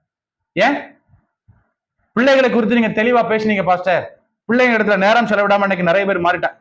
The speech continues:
ஒருத்தவங்க பேசினாங்க கூப்பிட்டு, அதுக்கப்புறம் தான் எனக்கு தெரிஞ்சது. ஒருத்தவங்க சொன்னாங்க, "இந்த மாதிரி செய்தி, நீங்க பாஸ்டருடைய செய்தியை கேட்டேன்." அதுக்கப்புறம் கூப்பிட்டாங்க. ஏங்க, ஓ, அவங்க எல்லாம் கூப்பிட்ட நம்ம அவ்வளவு சொல்லி நீங்க ஏன் கேட்க மாட்டீங்க?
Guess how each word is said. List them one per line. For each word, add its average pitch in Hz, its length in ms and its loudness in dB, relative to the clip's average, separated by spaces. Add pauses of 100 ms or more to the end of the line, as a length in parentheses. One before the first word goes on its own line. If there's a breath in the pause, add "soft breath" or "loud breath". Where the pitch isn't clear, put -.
ஒருத்தவங்க 185 400 -2
பேசினாங்க 226 360 -2
கூப்பிட்டு, 131 340 -6 (2000)
அதுக்கப்புறம் 208 460 0
தான் 233 80 0
எனக்கு 190 140 -2
தெரிஞ்சது. 170 380 -4 (240)
ஒருத்தவங்க 180 240 -2
சொன்னாங்க, 165 440 -2
"இந்த 151 120 -2
மாதிரி 180 220 -2
செய்தி, 190 200 -2
நீங்க 165 240 -2
பாஸ்டருடைய 214 280 0
செய்தியை 208 380 -2
கேட்டேன்." 175 200 -2
அதுக்கப்புறம் 170 320 -4
கூப்பிட்டாங்க. - 540 -8
ஏங்க, 262 460 0
ஓ, 196 100 0
அவங்க 180 300 2
எல்லாம் 294 260 2
கூப்பிட்ட 247 380 0
நம்ம 196 240 2
அவ்வளவு 208 360 2
சொல்லி 254 240 2
நீங்க 247 240 2
ஏன் 262 80 0
கேட்க 214 220 -2
மாட்டீங்க? 160 420 -2